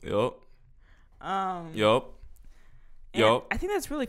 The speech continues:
Speaker 2: <laughs> where you, like, let's say I'm watching,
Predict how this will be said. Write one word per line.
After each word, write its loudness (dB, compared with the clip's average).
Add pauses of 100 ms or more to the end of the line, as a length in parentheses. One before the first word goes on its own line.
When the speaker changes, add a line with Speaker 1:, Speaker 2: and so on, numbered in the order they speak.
(120)
Speaker 2:
<laughs> -8
where 2
you, 0
like, 2
let's 0
say 4
I'm 2
watching, -2